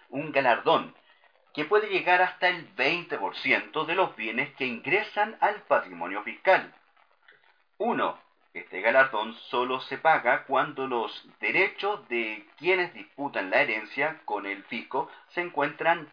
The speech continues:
prescritos. Dos, la denuncia de la herencia vacante debe hacerse ante el Ministerio de Bienes Nacionales.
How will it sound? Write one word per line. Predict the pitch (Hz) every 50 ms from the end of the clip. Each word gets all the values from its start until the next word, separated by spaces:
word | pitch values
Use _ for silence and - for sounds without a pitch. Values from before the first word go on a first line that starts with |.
| _ -
prescritos. | 175 190 190 185 - - - 101 95 87 76 76 - - _ _ _ _ _ _ _ _ _ _ _ _ _ _ _ _ _ _
Dos, | 120 131 139 180 156 - - - - _ _ _ _ _ _ _ _ _
la | - 117 139 151
denuncia | 151 160 160 180 190 175 147 - - - 101 92 90
de | 90 95
la | 95
herencia | 95 98 117 127 123 120 - 131 110
vacante | 113 117 117 143 139 135 139 - 151 156 151
debe | - 104 107 110 110 117 117 101
hacerse | 95 - - 104 92 - - - 127 139 143 - - - - -
ante | 143 160 185 180 - 185
el | 185 185
Ministerio | 175 143 131 120 117 - - 226 233 190 190 180
de | 160 127 113
Bienes | 117 - 120 131 165 170 170 143 - -
Nacionales. | 120 113 - - 120 139 170 185 139 90 -